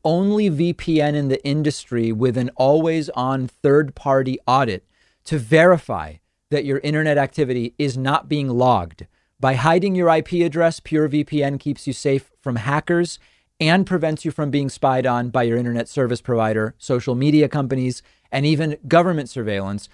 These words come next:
It also lets you watch shows and movies that aren't available in your country.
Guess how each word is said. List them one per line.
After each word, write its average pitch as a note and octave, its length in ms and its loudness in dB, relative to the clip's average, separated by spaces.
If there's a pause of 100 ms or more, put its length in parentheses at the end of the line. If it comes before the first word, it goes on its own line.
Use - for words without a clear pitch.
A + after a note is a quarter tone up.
(200)
It D3 140 2
also E3 260 0
lets D3+ 240 -2
you D3 100 -4
watch C#3 280 0
shows C#3 340 0
and C3+ 160 -4
movies C3 480 -2
that A#2 240 -6
aren't C3 240 -2 (220)
available F3 580 4
in E3+ 180 -4
your E3+ 140 -4
country. D#3+ 500 -6